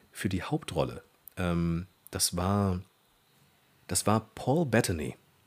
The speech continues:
Ne, das ist, den kennt ihr vielleicht als Vision von, ähm, den Avengers. Ähm, Paul Bettany, ich hatte da geguckt,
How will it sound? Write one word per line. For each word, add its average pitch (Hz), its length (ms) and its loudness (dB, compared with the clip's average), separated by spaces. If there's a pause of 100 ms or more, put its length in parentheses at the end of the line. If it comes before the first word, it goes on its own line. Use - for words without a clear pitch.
(120)
Ne, 110 120 0
das 110 120 0
ist, - 160 -6
den 87 80 -4
kennt 92 160 -6
ihr 87 60 -6
vielleicht 85 240 -2
als 78 220 -4
Vision 87 380 0
von, 71 460 -10
ähm, 76 300 -10 (720)
den 73 100 -4
Avengers. 76 460 -2 (800)
Ähm, 85 420 0 (300)
Paul 135 200 2
Bettany, 127 440 2 (160)
ich - 140 -10
hatte 123 120 -4
da 127 100 0
geguckt, - 560 -6